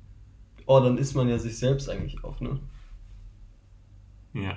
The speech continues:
Speaker 1: <laughs> Oder die Umwelt oder so.
Speaker 2: Es ist ein wahrhaftes Kuchenversum.
Speaker 1: Okay. Enough for you. <laughs>
Speaker 2: Ähm, Leute,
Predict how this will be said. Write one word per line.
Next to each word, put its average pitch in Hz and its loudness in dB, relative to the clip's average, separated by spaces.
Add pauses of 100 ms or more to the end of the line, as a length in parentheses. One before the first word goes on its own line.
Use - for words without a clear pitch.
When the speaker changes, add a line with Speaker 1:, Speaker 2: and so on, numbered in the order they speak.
(320)
Speaker 1:
<laughs> - -20
Oder - -6
die 117 -8
Umwelt 120 -4
oder 131 -8
so. - -12
Speaker 2:
Es - -6
ist - -8
ein 95 -4 (640)
wahrhaftes 101 -4
Kuchenversum. 95 -2 (760)
Speaker 1:
Okay. 135 -8 (680)
Enough 117 4 (840)
for 123 -4
you. 117 2 (180)
<laughs> - - (1000)
Speaker 2:
Ähm, 117 4
Leute, 120 4